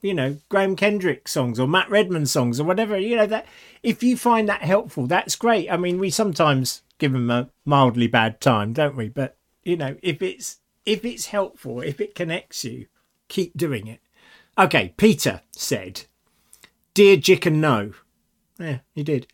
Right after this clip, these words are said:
He said, "I had a very powerful recent experience. Went to see the Chester Mystery Plays in the cathedral.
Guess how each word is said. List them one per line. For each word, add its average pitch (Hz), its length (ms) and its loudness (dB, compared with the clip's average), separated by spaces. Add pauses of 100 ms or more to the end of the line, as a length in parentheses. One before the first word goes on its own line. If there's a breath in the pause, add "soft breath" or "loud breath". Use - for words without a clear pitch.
(580 loud breath)
He 156 80 -4
said, 180 320 2
"I 196 160 4
had 180 200 2
a 170 40 -2
very 202 320 2
powerful 170 600 -2
recent 151 400 -4
experience. 147 720 -2
Went 214 240 2
to - 60 -4
see 190 200 2
the 160 140 -4
Chester 156 440 -2
Mystery 143 500 -2
Plays 98 420 -8
in 123 80 -4
the 139 80 -2
cathedral. 143 720 -2